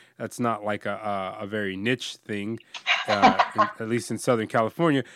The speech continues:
Speaker 1: But it was, it was strange that we had never, like, run into similar circles, or it was just exciting to know that you were there close, and if, like,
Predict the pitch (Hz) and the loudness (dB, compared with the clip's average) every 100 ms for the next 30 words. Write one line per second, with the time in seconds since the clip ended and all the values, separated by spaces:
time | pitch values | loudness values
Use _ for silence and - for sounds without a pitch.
0 | - - 180 170 170 156 - 156 147 - | -4 4 6 6 2 0 -2 0 0 2
1 | 190 196 143 151 139 135 131 127 135 127 | 4 6 4 2 2 2 2 2 2 2
2 | 127 117 110 104 - 107 120 120 113 107 | 0 0 0 -2 -10 -2 2 4 2 -2
3 | 113 101 98 92 - 117 101 95 - 98 | -4 -4 -4 -8 -4 -4 -2 -4 -4 -8
4 | - 90 87 - - - 123 127 117 - | -8 -10 -12 -14 -20 -2 2 2 0 -2
5 | 139 - - - 127 120 107 110 107 104 | -2 -2 -2 4 4 4 -2 -2 0 0
6 | 98 95 101 110 - 107 110 117 107 104 | 0 -4 -4 -12 -18 -12 -4 -4 -2 -2
7 | 104 101 - - 107 101 - 95 92 - | -2 -2 -4 -2 -2 -2 -6 -10 -12 -18
8 | - - - 117 113 - 107 98 - | -20 -20 -4 -2 0 -2 -2 -2 -4